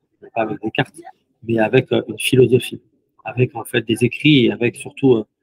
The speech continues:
une histoire qui est bouleversante et qui peut, on va dire, changer complètement ton point de vue sur la manière dont nous, on est en train de vivre. Parce que cette histoire, elle est, euh, elle est touchante. Cette histoire, elle est, elle est profonde. Elle est, elle est,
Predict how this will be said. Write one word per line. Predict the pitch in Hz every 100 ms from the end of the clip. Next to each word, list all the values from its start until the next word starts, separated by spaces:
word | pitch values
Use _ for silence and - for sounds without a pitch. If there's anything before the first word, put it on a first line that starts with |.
| _
une | 113 123
histoire | - 135 -
qui | -
est | 117
bouleversante | 143 135 127 - 147 131
et | 113
qui | -
peut, | - 135
on | 110
va | 120
dire, | 110 123
changer | - 123 120
complètement | - 147 135 - 135 127 117 - _
ton | - 120
point | 131 123
de | 110
vue | 135 127
sur | -
la | 104
manière | 110 117 131 117 107
dont | 113 120
nous, | 143
on | 135 117
est |
en | 113
train | _ 110
de | -
vivre. | _ _ _ _ _ _
Parce | 131
que | -
cette | 135 -
histoire, | - 135
elle | 123
est, | 120 113
euh, | 113 _ _ -
elle | 117
est | -
touchante. | 143 160 151 _ _ _ _
Cette | - - -
histoire, | - - - - 139 117
elle | 110
est, | 117 -
elle | 117
est | _
profonde. | 156 - 156 156 - _ _ -
Elle | 117 123
est, | 120 113 - _ _ _
elle | 117
est, | 113